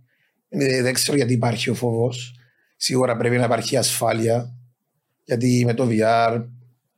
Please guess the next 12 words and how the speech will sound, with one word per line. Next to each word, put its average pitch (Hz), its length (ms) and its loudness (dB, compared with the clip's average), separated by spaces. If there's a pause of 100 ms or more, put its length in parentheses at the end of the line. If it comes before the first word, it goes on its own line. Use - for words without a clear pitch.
(320)
υπήρξαν 135 400 -2
ατυχήματα 113 520 0
και 110 120 -2
πιο 117 200 -2
παλιά 107 320 0
και 107 100 -2
τα 101 100 0
λοιπά. 139 480 -2 (380)
Εντάξει, - 320 -2
το 143 80 -6
προσωπικό 123 520 0
μας 123 680 0